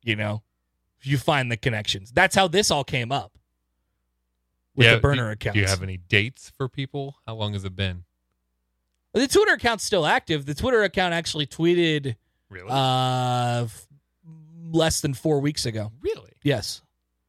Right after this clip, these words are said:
Speaker 2: By you? Did you tweet?
Speaker 1: Yeah, I did.
Speaker 2: Oh. Who knew you were so involved in social media?
Speaker 1: We were all together
Speaker 2: Yeah.
Speaker 1: at a satellite ro-, location in <laughs> a different place. <laughs>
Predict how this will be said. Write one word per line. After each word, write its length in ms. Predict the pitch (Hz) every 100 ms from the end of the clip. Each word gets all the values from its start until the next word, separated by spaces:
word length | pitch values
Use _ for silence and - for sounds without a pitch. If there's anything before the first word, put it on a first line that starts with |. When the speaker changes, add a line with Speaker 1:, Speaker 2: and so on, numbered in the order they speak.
| _ -
Speaker 2:
By 100 | 98
you? 280 | 92 302 _ _ _ _ _ _ _ _ _ _ _ _ _
Did 160 | - 101
you 160 | 95 110
tweet? 280 | 147 240 _ _ _ -
Speaker 1:
Yeah, 120 | 135 - _ _ -
I 40 |
did. 200 | 135 214 320
Speaker 2:
Oh. 100 | 190 101 _ _ _ _ _ _ _ _ _ _ _ _ _
Who 140 | 185 202
knew 100 | 233
you 160 | 160
were 80 | 107
so 200 | - 139
involved 340 | 127 131 151
in 80 | 113
social 280 | - 127 135
media? 240 | 131 120
Speaker 1:
We 220 | 160 220 240
were 220 | 233 226
all 560 | 170 180 180 170 160 _ _
together 520 | - 151 127 113 170 - _
Speaker 2:
Yeah. 160 | 107 92 _ _ -
Speaker 1:
at 360 | 113 104 - - _ _ _ _ -
a 560 | 117 113 113 113 113 107 - -
satellite 400 | 135 120 113 107
ro-, 200 | 113 117
location 520 | 123 113 117 117 - 98 - _ _
in 340 | - 117 120 135 139 220
<laughs> 160 | -
a 100 | 190
different 460 | - 170 - 180 -
place. 560 | 185 165 - - -
<laughs> 60 | -